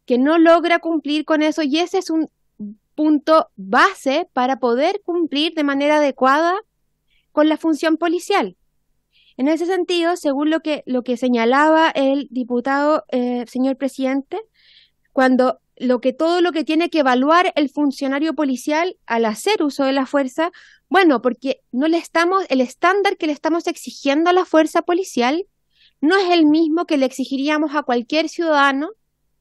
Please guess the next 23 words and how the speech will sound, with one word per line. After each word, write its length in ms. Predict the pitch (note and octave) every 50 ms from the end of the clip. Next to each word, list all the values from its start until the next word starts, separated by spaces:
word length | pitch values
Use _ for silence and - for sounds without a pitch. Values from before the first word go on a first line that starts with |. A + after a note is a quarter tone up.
| _ _ _ _ _ _ _ _ _ _ -
en 160 | C4 C4 C4+
la 100 | C4+ C4
calle 380 | C4+ - D4+ D4 D4 C#4+ E4 E4+
frente 380 | - - E4+ D4+ D#4+ D#4+ - E4
a 40 |
una 140 | E4+ E4 E4
amenaza, 460 | D#4+ D#4 D4+ C#4+ C#4+ D4+ D4+ F4+ F4
frente 300 | - - E4 E4 D#4+ -
a 40 | F#4+
su 140 | F4+ F4+ F4
vida. 440 | G4 G4 G#4 D#4+ G#3+ - - - _ _ _ _ _ _ _ _ _ _ _ _ _ _ -
El 140 | - B3+ B3
funcionario 640 | - C#4 C#4+ B3 - C#4+ C#4 D4 E4 F4+ F#4 F#4+
policial 600 | F#4 F4+ F4 E4 D#4+ - - C#4+ B3 B3+ C4+ D#4+ F#4+ A4 A4 _ _ _ _ _ _ _ _ _ _ _ _
tiene 260 | - E4 F4 F#4+ -
que 120 | F4+ F4+
tener 420 | - C#4 B3+ C4 C#4 D#4+ F#4 E4 E4
la 120 | E4 E4
capacitación 800 | - D4+ C#4+ - C4 C4 - B3 - A#3 A3+ - - D#4+ E4+ F4 E4
porque 260 | D#4 C#4+ - - E4
es 140 | D#4+ - E4+
un 200 | E4 D4+ D4 B3+
profesional 800 | - C#4 C4 B3 - B3+ A3 - - A3 G#3 A3+ C4+ E4 F#4+